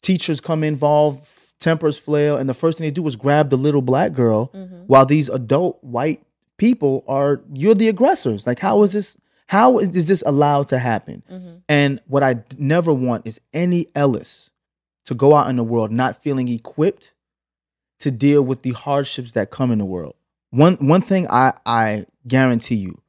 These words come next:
Speaker 1: my children or anyone who's around me, 'cause when I mentored young men and women for the ten years in Brooklyn,
Speaker 2: Mm-hmm.
Speaker 1: I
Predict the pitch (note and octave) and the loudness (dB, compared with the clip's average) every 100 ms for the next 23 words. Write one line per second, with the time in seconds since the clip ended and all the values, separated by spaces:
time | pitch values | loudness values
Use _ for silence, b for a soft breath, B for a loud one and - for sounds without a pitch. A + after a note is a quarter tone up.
0 | _ _ G#2 A#2 C3+ C3+ - F3+ F3+ B2 | _ _ -2 2 2 -2 -4 0 0 0
1 | G2+ F#2 - G2 E3 F3+ F3 D#3+ D#3 C3+ | -6 -8 -10 -4 2 2 2 0 0 0
2 | C#3+ C3+ A2 A2+ A#2 A#2+ A2+ C3+ D3 C3+ | 0 0 -2 -2 0 2 2 2 0 0
3 | B2 A2+ A#2 A#2 A2 G#2+ A2 G#2+ G#2 G#2 | 2 2 2 2 0 -2 -2 -2 -4 -6
4 | G#2 - A2+ A2 G#2+ G#2 G2+ G#2 - F#2+ | -6 -4 -2 -2 -4 -6 -6 -8 -8 -12
5 | G2 F3+ F3+ F#3 - C#3+ | -12 -18 -20 -16 -2 -2